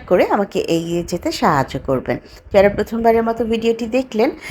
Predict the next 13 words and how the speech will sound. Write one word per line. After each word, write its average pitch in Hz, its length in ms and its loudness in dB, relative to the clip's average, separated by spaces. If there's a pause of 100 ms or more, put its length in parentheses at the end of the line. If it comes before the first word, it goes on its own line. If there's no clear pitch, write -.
(260)
ভিডিও, 202 520 4
আহ, - 180 2
কোনো 196 320 2
জায়গা 196 340 4
যদি 202 160 0
আপনাদের 208 300 -2
ভালো 285 360 4
লাগে, 196 340 2 (240)
যদি 175 160 0
মনে 170 240 0
করেন 180 360 0
আমাকে, 175 840 0 (520)
আহ, 170 80 4